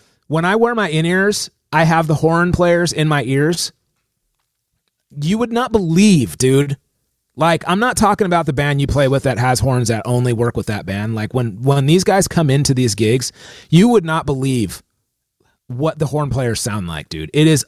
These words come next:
unbelievable. Like, so many bad notes and squawks and,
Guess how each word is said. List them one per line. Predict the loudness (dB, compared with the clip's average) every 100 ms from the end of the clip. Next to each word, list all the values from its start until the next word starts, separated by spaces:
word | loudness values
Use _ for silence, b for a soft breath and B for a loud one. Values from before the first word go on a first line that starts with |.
| _
unbelievable. | 0 2 0 0 -2 0 0 0 -4 -8 -14 _ _ _ _ _ _ _ b b b -6
Like, | -2 -2
so | -4 -4 -2 2 2 4 2 -2
many | -4 0 2 2
bad | 2 2 0 0
notes | 2 0 0 -6
and | -6 -4
squawks | -2 0 2 2 0 -4 -4
and, | -4 -4